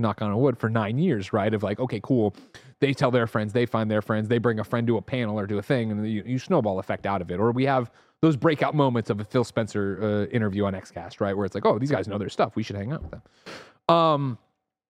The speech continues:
that leads to us doing our own thing, but then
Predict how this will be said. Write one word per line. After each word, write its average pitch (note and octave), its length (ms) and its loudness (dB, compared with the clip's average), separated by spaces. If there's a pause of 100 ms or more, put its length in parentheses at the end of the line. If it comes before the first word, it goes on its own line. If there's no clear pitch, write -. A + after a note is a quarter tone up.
(260)
that D#3+ 520 2 (520)
leads B2+ 960 0 (380)
to E3+ 160 2
us D3+ 200 4
doing C3+ 280 4
our G#2+ 200 0
own D3+ 260 2
thing, G3+ 380 0
but C3+ 140 2
then C3 140 0